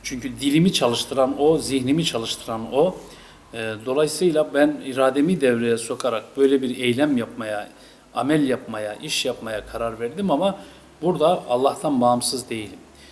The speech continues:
Dolayısıyla Müslüman her işinin başında besmele çeker. Niçin? Hiçbir işini Allah'tan bağımsız yapmayacağının taahhüdüdür bu, bilincidir bu. Dolayısıyla her işin başında,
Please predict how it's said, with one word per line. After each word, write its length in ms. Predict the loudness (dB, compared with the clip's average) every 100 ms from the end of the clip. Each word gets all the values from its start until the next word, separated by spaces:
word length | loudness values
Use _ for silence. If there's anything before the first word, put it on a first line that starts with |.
| -20 _
Dolayısıyla 500 | 2 2 2 2 2
Müslüman 520 | 2 0 -4 0 0 0
her 200 | 0 0
işinin 640 | 0 -2 0 0 0 2
başında 460 | 0 -2 -4 -2
besmele 440 | -2 -4 -4 -4 -4
çeker. 360 | -4 -2 -4 -4 -14 -20 -20 _ _
Niçin? 520 | -2 -2 -2 -6 -6 -10 -18 _ _ -4
Hiçbir 520 | -2 -2 -4 -4 -4
işini 500 | -4 -6 -4 -2 -2
Allah'tan 560 | -2 -2 -4 -4 -4 -2
bağımsız 500 | -4 -6 -8 -8 0
yapmayacağının 840 | 0 0 -6 -8 -6 -4 -2 -4
taahhüdüdür 800 | 0 0 0 -2 -4 -2 -2 -4 -8
bu, 140 | -4
bilincidir 520 | -4 0 0 -2 -4
bu. 160 | -8 -16 -20 _ _ _ _ _ _
Dolayısıyla 580 | -6 -2 -2 -2 -2 -2
her 180 | 0 -2
işin 400 | -2 -8 -10 -6
başında, 580 | -6 -4 -4 -2 -2